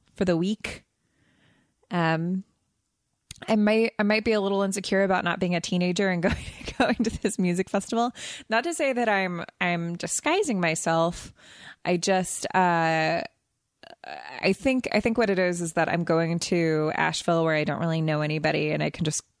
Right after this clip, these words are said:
hang out, and not that I am not being myself in Los Angeles, but I feel more comfortable just, uh, you know, painting my face and coloring my hair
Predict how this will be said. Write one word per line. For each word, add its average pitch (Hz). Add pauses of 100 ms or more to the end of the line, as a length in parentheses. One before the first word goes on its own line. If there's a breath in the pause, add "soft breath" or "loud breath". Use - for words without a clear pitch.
(140)
hang 175
out, 156
and 151 (1000 soft breath)
not 175
that 165
I 151
am 147
not 175
being 147
myself 143
in 139
Los 147
Angeles, 165
but 139 (240)
I 156 (1120 soft breath)
feel 185
more 165
comfortable 160 (100)
just, 156
uh, 180 (120)
you 190
know, 151
painting 160
my 156
face 151
and 156 (180)
coloring 170
my 151
hair 165